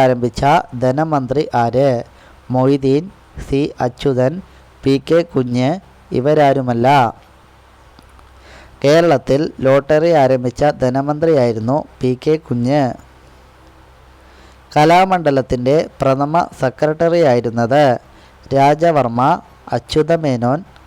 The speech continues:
മോഹൻദാസ്, മുകുന്ദരാജ. കലാമണ്ഡലത്തിൻ്റെ പ്രഥമ സെക്രട്ടറിയായിരുന്നത്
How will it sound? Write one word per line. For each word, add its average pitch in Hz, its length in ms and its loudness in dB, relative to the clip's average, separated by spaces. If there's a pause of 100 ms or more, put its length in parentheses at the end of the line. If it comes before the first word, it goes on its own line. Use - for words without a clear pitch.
(120)
മോഹൻദാസ്, 135 800 -2 (500)
മുകുന്ദരാജ. 135 680 0 (2250)
കലാമണ്ഡലത്തിൻ്റെ 143 1000 0 (240)
പ്രഥമ 143 480 0
സെക്രട്ടറിയായിരുന്നത് 131 1080 0